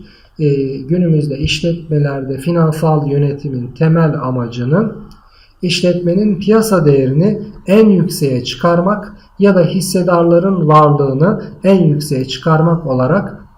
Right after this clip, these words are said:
kabul edilmektedir. Peki işletmenin piyasa değerini en yükseğe çıkarmak ne demektir?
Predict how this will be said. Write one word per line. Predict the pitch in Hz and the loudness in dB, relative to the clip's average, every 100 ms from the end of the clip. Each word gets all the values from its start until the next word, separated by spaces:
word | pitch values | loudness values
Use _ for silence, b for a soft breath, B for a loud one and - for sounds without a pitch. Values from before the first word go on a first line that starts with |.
| - | -2
kabul | 175 156 208 - - | 0 2 0 -2 0
edilmektedir. | 156 151 131 127 - 131 104 95 - - _ _ _ _ _ _ _ _ _ _ _ b b b - | 2 4 2 -2 -4 -6 -6 -8 -12 -18 _ _ _ _ _ _ _ _ _ _ _ b b b -6
Peki | 202 220 | -2 0
işletmenin | 185 - 220 - 214 226 | 0 0 0 2 0 0
piyasa | - 240 - 196 | 2 2 4 2
değerini | 165 156 160 | 6 6 4
en | 170 190 | 0 0
yükseğe | 180 - - 139 | 0 -2 -4 -4
çıkarmak | - - 151 147 190 233 - - - - | -4 -2 2 4 4 0 -4 -16 -10 0
ne | 208 208 | 4 6
demektir? | 170 120 - - 240 - - | 4 4 -2 -4 -4 -6 -18